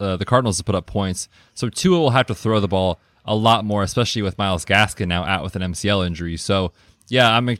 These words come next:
intrigued to see kind of what happens. And to me, it's just a bet on,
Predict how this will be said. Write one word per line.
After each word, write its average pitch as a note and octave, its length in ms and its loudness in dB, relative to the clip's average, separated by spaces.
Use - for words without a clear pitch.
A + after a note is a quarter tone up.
intrigued C3 400 -4
to B2+ 60 -2
see B2 200 -2
kind A#2+ 220 0
of G#2 220 -2
what C#3+ 180 2
happens. C3 480 2
And G#2+ 120 -2
to - 80 -8
me, C#3+ 160 -2
it's B2+ 120 -2
just C#3+ 160 -4
a A#2 60 0
bet A#2 360 2
on, A2 460 -2